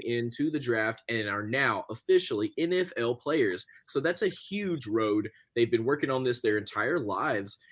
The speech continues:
and now they are at that highest level with the Philadelphia Eagles. So congratulations to both those young men.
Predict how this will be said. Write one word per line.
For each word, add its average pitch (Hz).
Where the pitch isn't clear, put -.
and 117
now 143
they 123
are 113
at 120
that 101
highest 151
level 107
with 107
the 113
Philadelphia 107
Eagles. 90
So 104
congratulations 113
to 107
both 104
those 104
young 101
men. 90